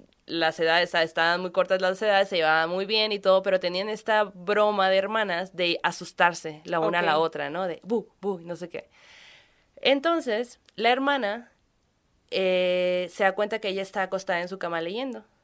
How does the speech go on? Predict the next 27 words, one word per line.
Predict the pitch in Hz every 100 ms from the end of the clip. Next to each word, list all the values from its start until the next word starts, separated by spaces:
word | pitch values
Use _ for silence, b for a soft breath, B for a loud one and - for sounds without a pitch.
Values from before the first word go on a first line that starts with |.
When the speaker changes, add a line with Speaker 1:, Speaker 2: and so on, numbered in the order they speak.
| _ _ _
Speaker 1:
pero | 185 180
así | 175 180
que | 180
está | 190 180
acostada | 175 202 190 226 220 240 254
boca, | 220 202 170 165 160 151 -
boca | 165 160 160
abajo, | 202 294 381
leyendo, | 262 180 190 269 320 392 -
Speaker 2:
Ujú. | 196 -
Speaker 1:
con | 196
los | 180 180
piecitos, | 175 170 170 202 196
se | 190
cuenta, | 180 185
como | 190 175
hacia | 160 151 156
arriba | 156 160 175 180
levantados, | 170 151 151 214 294 330 _ b b b b
y | - 214 214 220
viendo | 196 196 196 214
hacia | 202 196 202 175 170 165 160
el | 165
lado | 170 185
opuesto | 185 180 180
de | 170 170
la, | 170 160 151 147